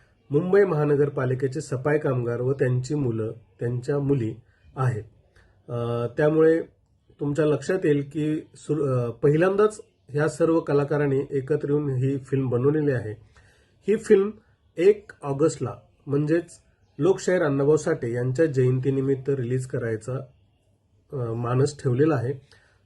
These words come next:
अ, आणि त्याप्रमाणे टेक्निकली कामही सुरू झालेलं आहे. सर्वांनी सहकार्य करावं, ह्या कामाला प्रोत्साहन द्यावं ही मी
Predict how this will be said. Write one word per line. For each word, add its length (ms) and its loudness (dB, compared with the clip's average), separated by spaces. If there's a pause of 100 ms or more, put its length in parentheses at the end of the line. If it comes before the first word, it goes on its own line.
अ, 40 -12
आणि 440 -2
त्याप्रमाणे 1300 0 (360)
टेक्निकली 480 -2
कामही 440 -2 (180)
सुरू 260 0
झालेलं 380 -4
आहे. 160 -12 (920)
सर्वांनी 460 4
सहकार्य 460 2
करावं, 440 -2 (260)
ह्या 100 -2
कामाला 440 -4
प्रोत्साहन 500 -2
द्यावं 300 -4 (440)
ही 80 -2
मी 120 0